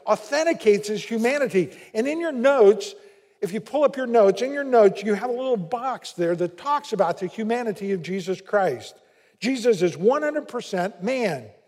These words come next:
He had a human body, he had a human soul, soul and spirit, but notice that one section there that in your notes which says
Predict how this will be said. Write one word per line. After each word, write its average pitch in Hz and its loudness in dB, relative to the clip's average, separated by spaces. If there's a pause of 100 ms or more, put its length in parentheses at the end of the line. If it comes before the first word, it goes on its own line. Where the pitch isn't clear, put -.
(640)
He 208 -4
had 202 6
a - 2
human 214 0
body, 208 4 (240)
he 226 -4
had 196 2
a 196 4
human 233 -2
soul, 214 2
soul 233 8
and 180 -2
spirit, 247 -2 (300)
but 220 -6
notice 302 -2
that 302 0
one 247 -10
section 226 -8
there 196 2
that 175 -2
in 165 -8
your 170 -6
notes 170 -6
which 143 -12
says 151 -4